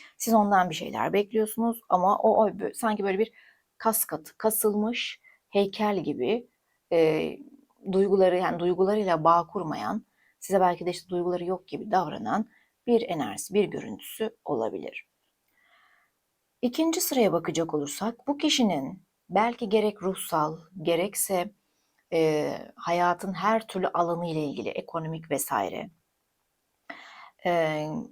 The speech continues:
bir şekilde sanki yaralı ya da hasta ya da toksik bir enerjisi olduğunu düşünüyor olabilirsiniz.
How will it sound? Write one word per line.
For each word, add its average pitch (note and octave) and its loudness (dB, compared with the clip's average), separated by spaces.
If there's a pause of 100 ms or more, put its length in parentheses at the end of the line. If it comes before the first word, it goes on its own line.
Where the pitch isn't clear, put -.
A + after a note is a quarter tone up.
(240)
bir F3 -6
şekilde F3+ 0 (200)
sanki A#3 -2
yaralı F3+ 4 (320)
ya F3+ 4
da F#3 6
hasta - -2 (160)
ya F3+ 2
da F#3+ -2
toksik - -6
bir C4+ -2
enerjisi F#3+ 0
olduğunu F3 -2
düşünüyor C3+ -6
olabilirsiniz. - -8